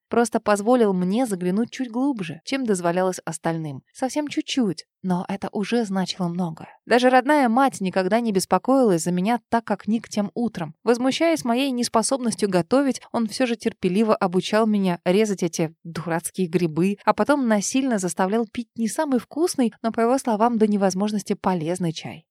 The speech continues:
Скрипя зубами, открывал со мной подарки, хотя я знала, насколько он недолюбливает Рождество и все вытекающие из этого праздника традиции. Я не знала причин, но догадывалась, что дело было в его матери.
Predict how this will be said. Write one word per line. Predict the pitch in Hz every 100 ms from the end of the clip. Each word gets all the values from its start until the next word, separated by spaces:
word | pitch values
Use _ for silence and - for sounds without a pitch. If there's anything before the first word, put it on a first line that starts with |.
| _ -
Скрипя | - 175 294
зубами, | 294 247 233 269 254 240
открывал | 214 - 220 240 240
со | 233
мной | 220 226
подарки, | 208 175 170 175 196 196
хотя | - 190 185
я | 165
знала, | 165 175 208
насколько | 175 170 - 202
он | - 226 214
недолюбливает | 233 247 254 226 254 226 214 214 202
Рождество | 190 175 - 170 202 220
и | - -
все | - 208
вытекающие | 247 233 185 185 220 220 214
из | - 185
этого | 196 208
праздника | 196 175 165 170 170
традиции. | 175 170 160 - - - _
Я | 233 285
не | 277
знала | 254 269 254
причин, | 254 247 311 277
но | 226 233
догадывалась, | 208 220 233 220 175 165 156
что | - 180
дело | 175 190
было | 170 180 170
в |
его | 185 190 175
матери. | 147 - -